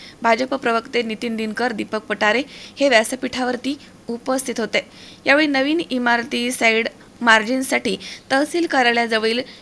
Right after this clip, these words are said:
शेतकऱ्यांनी जमिनी इमारतीसाठी उपलब्ध करून दिल्याबद्दल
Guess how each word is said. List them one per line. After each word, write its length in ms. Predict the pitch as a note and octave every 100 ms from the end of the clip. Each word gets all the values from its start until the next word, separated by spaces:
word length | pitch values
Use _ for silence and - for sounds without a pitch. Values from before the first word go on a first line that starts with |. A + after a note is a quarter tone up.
| -
शेतकऱ्यांनी 840 | C4 A3+ - C4+ B3 B3 B3+ C4 - - -
जमिनी 580 | A3+ A#3 A#3+ B3 C4 C#4+ -
इमारतीसाठी 720 | A3+ A#3 D4+ - D4+ A#3+ A3+
उपलब्ध 400 | A#3 A3+ A3 G3+
करून 260 | A3+ A#3+ A3+
दिल्याबद्दल 560 | G#3+ A3 A3 G#3 A3